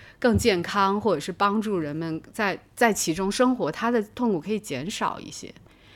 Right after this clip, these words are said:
所以从这个角度看，不是简单的说他多了，然后我们，我们这代人怎么这么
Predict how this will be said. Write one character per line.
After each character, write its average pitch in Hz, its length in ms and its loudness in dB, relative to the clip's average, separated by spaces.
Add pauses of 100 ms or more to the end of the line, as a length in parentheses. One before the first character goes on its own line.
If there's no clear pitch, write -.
(220)
所 262 180 2
以 247 380 2
从 226 180 2
这 403 100 8
个 381 100 8
角 151 180 8
度 190 120 2
看， 208 220 0
不 196 120 -2
是 311 200 4
简 170 240 2
单 185 220 4
的 170 120 0
说 175 420 -2 (400)
他 - 120 -4
多 311 300 12
了， 170 240 12
然 156 160 4
后 247 260 10
我 214 160 6
们， 247 320 2
我 202 100 -4
们 233 120 0
这 277 140 4
代 247 180 10
人 208 260 6
怎 202 80 0
么 180 180 2
这 247 140 -4
么 214 240 2